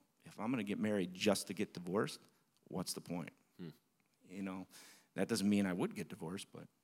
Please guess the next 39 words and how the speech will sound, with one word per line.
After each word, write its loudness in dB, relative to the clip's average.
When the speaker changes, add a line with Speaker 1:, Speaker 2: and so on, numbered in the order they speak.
Speaker 2:
Yeah. -14
Speaker 1:
you -6
know, -4
there's -2
so 0
much 0
of -2
that, 2
and 2
it -2
really 2
should, -4
it's -6
a -2
discouraging -2
thing -4
to -8
see 2
within -2
the -4
church. -8
Speaker 2:
Yeah. -20
Speaker 1:
The 4
church 4
should -2
be 6
an 2
example 0
of 0
how 0
marriage 0
ought 0
to -2
work, -4
Speaker 2:
Hmm. -8
Speaker 1:
you -2
know? -6
And -2
so, 4